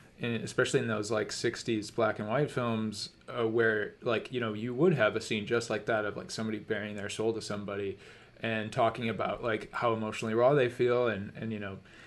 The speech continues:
um, and that's why also, I mean, along with the cinematography, like, that's why a lot of the scholars talk about this in conjunction more with the spiritual filmmakers or the transcendental style.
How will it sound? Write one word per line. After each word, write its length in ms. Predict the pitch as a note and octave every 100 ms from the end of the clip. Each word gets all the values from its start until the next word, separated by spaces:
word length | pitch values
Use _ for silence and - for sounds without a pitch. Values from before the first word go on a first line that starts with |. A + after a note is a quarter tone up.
| - - - - A#2+
um, 540 | A#2+ A2 G#2+ G2+ G2+ - _ _ _ _ - _ _ _ - _ - - -
and 160 | D3+
that's 200 | C#3+ D3
why 400 | B2+ B2+ B2+ B2
also, 480 | A#2+ B2 C#3 C3 G#2+
I 60 | A2+
mean, 140 | A2+
along 320 | G#2+ G2+ G#2+
with 120 | G#2+ G#2+
the 60 |
cinematography, 800 | A2 A2 G2+ - A#2+ D3+ C3+ A#2
like, 260 | A#2 A2+ A2+
that's 240 | A#2+ A#2
why 140 | B2+ A#2
a 60 |
lot 180 | A2+ A#2
of 60 | A#2
the 80 |
scholars 520 | A2+ - A2 A2 G2+ G2+
talk 300 | - G#2+ G#2+
about 340 | A2+ G#2+ G2+ -
this 240 | A2 -
in 100 | A2+
conjunction 540 | G#2 A2+ A2 A2 A2
more 260 | G2+ A2 A#2+
with 200 | A#2 G#2+
the 100 | A2
spiritual 420 | - A2+ G2+ A2
filmmakers 560 | - G#2+ G#2 G#2 A2 G2+
or 80 | A2
the 120 | G2+
transcendental 800 | - G#2+ G2+ G#2 G2 G2+ G2 G2+
style. 580 | - G#2 G2+ G#2 G2